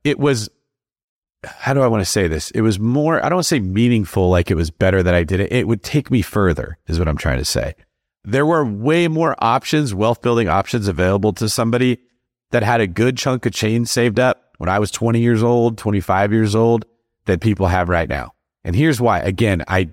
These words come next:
just talked with my leadership team about this today. This is what's scaring me about the economy that we're in right now. I want you to think about supply and demand, everybody listening to this.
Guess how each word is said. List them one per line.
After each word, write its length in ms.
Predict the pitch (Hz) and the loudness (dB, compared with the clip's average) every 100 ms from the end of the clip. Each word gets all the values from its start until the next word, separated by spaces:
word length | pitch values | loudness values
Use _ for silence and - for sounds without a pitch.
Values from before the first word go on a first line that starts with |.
| _ | _
just 460 | 95 113 131 - | -2 0 0 -2
talked 320 | - 107 110 98 | -4 -2 0 -2
with 140 | 82 | -2
my 160 | 95 87 | 0 2
leadership 440 | 85 87 - - | 2 0 0 -4
team 220 | - 87 | -2 -2
about 260 | 80 80 78 | 0 -2 -2
this 160 | 82 | -6
today. 500 | - 73 80 80 90 - _ _ _ _ _ - | -6 -4 -2 0 -2 -4 _ _ _ _ _ -4
This 200 | 120 156 | -2 0
is 160 | 139 | 0
what's 180 | 143 - | -2 -2
scaring 560 | - - 147 156 147 120 | -4 -2 0 2 2 2
me 160 | 113 | 2
about 280 | 101 98 98 | 2 0 2
the 80 | 95 | -2
economy 420 | - 110 101 98 | 0 -2 0 0
that 180 | 90 82 | -2 -2
we're 140 | 87 | -2
in 120 | 87 | -4
right 200 | 85 82 | -2 -4
now. 240 | 69 65 - _ _ _ _ _ _ _ - | -4 -10 -12 _ _ _ _ _ _ _ -6
I 40 | |
want 180 | 98 123 | 0 2
you 80 | 147 | 2
to 60 | 147 | 0
think 220 | 143 123 | 0 0
about 220 | 123 107 | 0 0
supply 360 | - 90 101 98 | -2 -4 0 2
and 100 | 92 | 2
demand, 340 | 87 73 71 | 0 0 -2
everybody 460 | 92 90 87 90 87 | -2 0 0 2 2
listening 400 | 85 - 78 73 | 2 0 -4 -4
to 140 | 82 | -4
this. 340 | 65 - - | -6 -8 -10